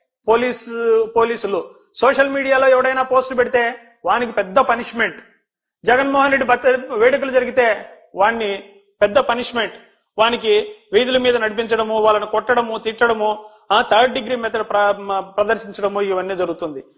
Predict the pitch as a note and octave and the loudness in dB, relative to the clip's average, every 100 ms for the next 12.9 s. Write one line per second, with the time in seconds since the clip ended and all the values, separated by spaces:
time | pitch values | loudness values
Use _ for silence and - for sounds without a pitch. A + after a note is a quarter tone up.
0 | _ - A3 A#3 F3 A3 C4 C#4+ C#4 B3 | _ -2 0 0 -2 -4 0 0 0 0
1 | G#3+ A3 G#3 G#3 E3+ - D3 F#3+ G#3+ B3 | 0 0 -2 -4 -6 -10 -10 -6 0 2
2 | A#3 A#3 A3+ G3+ G#3+ G#3 F#3+ F3+ - _ | 2 0 -4 -4 -4 -2 -4 -4 -12 _
3 | _ - G3+ F#3+ F#3 - F#3+ A#3 B3 B3 | _ 0 0 0 -6 -8 0 2 2 -2
4 | F#3+ F3 - G3+ A3 G#3+ G3 G#3+ A3+ G#3 | -4 -6 -6 -2 -2 -2 -4 -4 -4 -2
5 | F#3+ G3 G#3 F3 - - F3 G3+ G#3 G3+ | -2 0 2 2 0 -2 0 0 -4 -6
6 | G3+ F#3+ E3 F3 - _ - D#3+ - B3 | -2 2 2 -2 -10 _ -6 -2 0 2
7 | A#3+ A3+ G#3 G3 F#3 F3+ F#3 G#3 F3+ F#3 | 0 0 -4 -6 -8 -8 -8 -6 -4 -4
8 | - G3 G3 F3+ F3+ F3+ F3+ F#3 G3+ - | -4 -2 -2 -2 -4 -6 -4 -6 -6 -12
9 | - _ G3 G3+ F3 A3 B3 C4 C4 B3+ | -20 _ -2 0 4 4 2 -2 -2 0
10 | B3+ G#3 - - F#3+ E3+ F#3+ B3+ A#3+ F#3+ | 2 2 0 -8 -10 -8 -10 -10 -4 0
11 | A3 A#3 A3 G#3 G#3 G3 F#3+ F#3 E3 - | 2 0 -2 -4 -4 -8 -6 -2 -2 -6
12 | _ _ _ G3 G#3+ G#3+ G#3 G3+ G#3 | _ _ _ -2 0 0 0 -4 -6